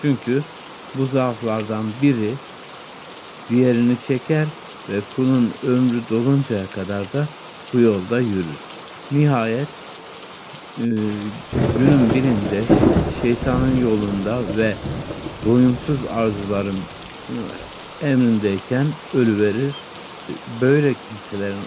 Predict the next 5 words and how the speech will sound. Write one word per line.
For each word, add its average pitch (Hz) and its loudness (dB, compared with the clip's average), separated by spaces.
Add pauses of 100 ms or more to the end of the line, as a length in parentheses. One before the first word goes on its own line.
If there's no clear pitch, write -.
akıbetinin 113 -2 (680)
kötü 120 0
olmasından 104 0 (140)
korkulur. 85 -6 (760)
Allah 110 2